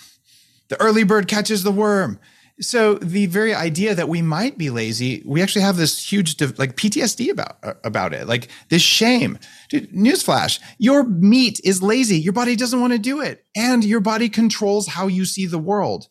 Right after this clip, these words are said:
It gets to pick what you can see. You don't see the third of a second delay between when I clap my hands. It's instant, except I can show you with the electricity. I run a neuroscience clinic.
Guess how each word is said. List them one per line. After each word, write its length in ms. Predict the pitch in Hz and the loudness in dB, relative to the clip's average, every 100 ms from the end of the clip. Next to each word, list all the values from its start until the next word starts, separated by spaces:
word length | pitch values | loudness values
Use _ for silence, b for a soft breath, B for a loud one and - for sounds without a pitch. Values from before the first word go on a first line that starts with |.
| b _ | b _
It 220 | - 233 214 | -4 -4 0
gets 260 | 220 - | -2 0
to 100 | - | -4
pick 260 | 185 190 190 | 0 -2 0
what 160 | 170 170 | -4 -4
you 140 | 165 | -6
can 160 | - 190 | -2 -2
see. 360 | - 240 78 - | 0 -2 -2 -2
You 180 | 160 | 0
don't 180 | 240 254 | 2 2
see 180 | - 220 | 0 2
the 120 | 196 | 2
third 240 | 190 185 170 | 2 0 0
of 80 | |
a 40 | 160 | -2
second 320 | 160 147 147 | -2 -2 -2
delay 340 | 139 131 127 | 0 0 0
between 560 | 151 147 - 147 135 123 B B B B | -2 -4 -2 0 0 -2 B B B B
when 140 | 139 139 | -4 -2
I 60 | |
clap 220 | 131 147 | 0 0
my 100 | 135 | 0
hands. 380 | 147 156 220 226 b b b _ _ | 0 0 0 -2 b b b _ _
It's 160 | 185 185 | -6 -2
instant, 420 | 294 320 - 104 - | 0 0 -2 -4 -4
except 420 | 117 - 165 - _ _ _ | -6 -2 -4 -4 _ _ _
I 60 | 143 | -2
can 180 | 170 156 | 2 2
show 240 | - 185 | 4 4
you 160 | 180 156 | 4 2
with 80 | |
the 80 | 156 | 0
electricity. 580 | 143 139 - 226 - 113 | 0 0 0 -2 -2 -2
I 40 | |
run 180 | 123 170 | 0 0
a 60 | 175 | 0
neuroscience 480 | 208 247 190 131 117 | 0 -2 -2 -4 -4
clinic. 320 | 120 101 | -4 -6